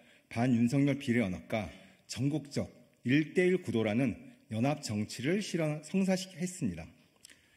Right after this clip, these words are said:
진보당 서울시당 또한 중앙당의 전략과 방침에 따라 비례연합 정당 결성에 함께하였고, 최대 격전지인 서울에서부터 일 대 일 구도를 만들기 위해 관악구를 제외한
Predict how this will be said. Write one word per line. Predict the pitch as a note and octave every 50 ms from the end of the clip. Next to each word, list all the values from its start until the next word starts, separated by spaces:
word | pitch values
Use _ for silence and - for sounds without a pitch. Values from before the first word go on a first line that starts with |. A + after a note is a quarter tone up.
| _ - - _ _
진보당 | - - C#3+ D3 D#3+ E3 E3+ E3 E3
서울시당 | D#3+ D#3 F#3+ G#3 G#3 G3+ - - F3+ E3+ F3 F3+
또한 | - C3+ E3 D3+ G#2 E2+ - - - - _ _ _ _
중앙당의 | - - B2+ C3+ C#3 D3 D3+ C#3 C#3+ C#3 C#3 C#3
전략과 | - A#2 G#2 A2 B2 C3+ C3 - - D#3+ D#3+ D#3+
방침에 | - G#2 G#2 A2 A#2+ - - D3 C#3 C#3 C#3
따라 | - F2+ G2+ B2 A2+ F2+ - - - - - _ _ _ _ _ _ _ -
비례연합 | - - B2 B2+ D3+ C#3+ B2 C3 C3
정당 | - G#2+ A2 G#2+ A#2 A#2+ A#2
결성에 | - G#2+ G2 - - A#2+ A2+ A#2 A#2+ D3 F#3+ G3 - -
함께하였고, | - - A3+ A#3+ A#3 - A#3 F3 C3+ A#2+ G#2 E2 - - - B2 E2 - - - - _ _ _ _ _ _ _ _ -
최대 | - - G#3+ A3 G#3+ A3 G#3
격전지인 | - B2+ A2+ - - E3 D#3+ D3+ C#3+ A#2 C3+ C#3 D3 F3 D3+ G2 - - - -
서울에서부터 | - - G3 G#3+ G#3 G3 E3+ E3+ C3+ - - - - C#3 A#2 E2 - - - - _ _ _ _ _ _ _ -
일 | A#2+ B2+ C#3+ D3 C#3+
대 | - F3+ E3
일 | E3 F3+ F3+ F3
구도를 | - A2+ B2 B2 B2+ C3+
만들기 | A#2+ G2 G2 G#2 A2 A2 A2 F#2+ G2
위해 | G2 A2 A#2+ G#2+ E2 - - - - - _ _ -
관악구를 | - A#2+ A#2 C3+ C3 C#3 - - A2+ A2+ A#2+ C3 B2+
제외한 | A#2+ - G2 F2+ G2+ A2+ A#2 G2 E2+ -